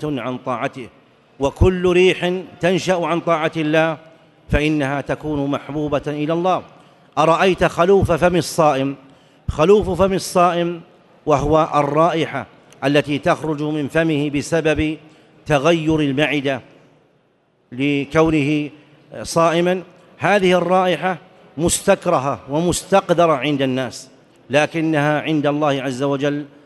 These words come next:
طيبة. قال النبي عليه الصلاة والسلام: "خلوف فم الصائم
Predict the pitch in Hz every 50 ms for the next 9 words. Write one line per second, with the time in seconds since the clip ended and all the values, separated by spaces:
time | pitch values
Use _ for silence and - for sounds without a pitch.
0 | _ _ _ - 143 151 143 143 147 127 135 117 95 - - - - - - 131
1 | 139 143 143 139 135 139 135 147 143 143 143 131 123 143 143 135 139 123 - -
2 | 139 131 127 151 147 - 139 135 151 165 180 190 160 - - _ _ _ _ -
3 | - - 139 139 147 180 190 190 196 175 160 185 160 160 185 190 196 165 - -
4 | - 190 190 190 190 170 196 196 196 185